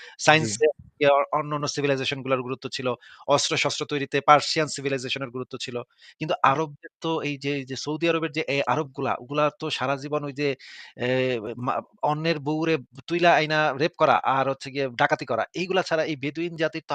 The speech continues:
Speaker 2: আর কোনো মানে জীবনে আর কোনো সাফল্য নাই। আ, এদের গর্ব করার মতো তো আর কিছু নাই। এখন গর্ব করার মতো পাইছে ওই একটা জিনিস যে, "ভাই আমাগো একটা নবী আইছিল, তার একটা কোরআন দিছে। এটার ভিতরে একটা আল্লাহর কথা লেখা আছে।" এখন এই কারণে তারা যেটা করছে, এটার উপর ভিত্তি করে পুরা ব্যাকরণ তৈরি করে ফেলছে, হ্যাঁ?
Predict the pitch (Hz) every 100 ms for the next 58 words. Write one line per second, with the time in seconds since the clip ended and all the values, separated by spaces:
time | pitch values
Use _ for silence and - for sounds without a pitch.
0 | - 180 - 160 156 147 _ _ _ _
1 | 131 139 120 143 160 165 139 - 151 -
2 | 156 185 135 104 - 120 131 143 127 143
3 | 165 160 151 151 147 143 131 - 127 135
4 | 151 95 _ - - 127 127 139 143 160
5 | 156 160 160 135 139 - 175 165 - 147
6 | 180 165 185 208 147 147 127 143 135 139
7 | 135 135 151 185 180 185 214 135 123 131
8 | 139 131 107 - - 120 120 143 147 151
9 | - - 135 131 127 123 117 107 104 -
10 | 110 160 - - _ 165 208 220 220 185
11 | 143 143 139 135 135 139 131 - 196 151
12 | 147 151 131 160 - 214 165 139 - _
13 | - 160 196 147 151 196 202 165 135 120
14 | 101 - - 95 151